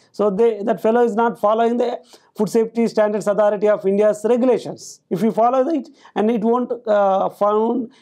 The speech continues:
you won't get any residues in that bread. So the,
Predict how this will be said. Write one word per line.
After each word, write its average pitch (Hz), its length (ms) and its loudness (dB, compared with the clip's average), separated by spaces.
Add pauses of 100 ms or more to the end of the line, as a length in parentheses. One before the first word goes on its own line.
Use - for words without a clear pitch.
(100)
you 196 240 2
won't 214 200 2
get 208 160 2
any 214 220 2
residues 196 500 -2
in 190 120 0
that 226 240 -2
bread. 156 280 -4 (440)
So 214 160 -2
the, 240 320 0